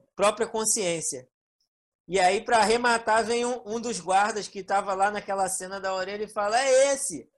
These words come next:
aquele que atacou a gente com a espada." E Pedro ainda dá uma de: "Não, tu, tu acha que eu ia tá aqui? Se eu atacasse com a espada, eu ia tá de bobeira aqui",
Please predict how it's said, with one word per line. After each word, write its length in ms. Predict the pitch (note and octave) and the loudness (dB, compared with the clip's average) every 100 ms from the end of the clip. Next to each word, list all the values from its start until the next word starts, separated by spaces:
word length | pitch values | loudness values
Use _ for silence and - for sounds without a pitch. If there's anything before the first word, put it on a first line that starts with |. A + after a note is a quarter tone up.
| _ _ - | _ _ -4
aquele 460 | G3 G3 A#3+ B3+ | -4 0 0 0
que 240 | - B3+ B3 | -4 -2 0
atacou 360 | A#3+ B3 A#3 | 2 0 -2
a 80 | B3 | -4
gente 260 | A3 A#3+ - | -4 -6 -4
com 80 | B3+ | -4
a 80 | |
espada." 760 | B3 - G3+ G#3 A#3 G#3 E3 - _ _ _ _ _ _ _ _ | -2 -4 0 2 2 0 -4 -10 _ _ _ _ _ _ _ _
E 120 | G#3 | -12
Pedro 320 | G#3 B3 A#3+ | -2 0 2
ainda 180 | C4 C4 | 2 2
dá 220 | B3+ C4 | 4 4
uma 200 | C#4 C#4+ | 2 0
de: 120 | B3+ B3+ | -2 -2
"Não, 260 | C#4 C4+ | -2 0
tu, 120 | B3+ A3+ | -2 0
tu 100 | A#3+ | 0
acha 180 | A#3 | 0
que 60 | - | 0
eu 60 | B3 | 0
ia 140 | B3 | 2
tá 140 | B3+ | 2
aqui? 260 | B3 C4 C4+ | 0 -2 -4
Se 100 | A#3 | -2
eu 80 | A#3 | -2
atacasse 480 | A#3 A3+ A3+ A3 - | -2 -4 -2 -4 -2
com 80 | |
a 40 | A#3+ | -4
espada, 360 | - A#3+ A#3+ | -2 -2 0
eu 60 | A3+ | -2
ia 40 | |
tá 140 | A3 A3 | -4 -6
de 100 | G#3+ | -4
bobeira 380 | G#3+ G3+ G#3+ G#3+ | -6 -2 -4 -4
aqui", 360 | A3+ G#3+ - | -6 -6 -8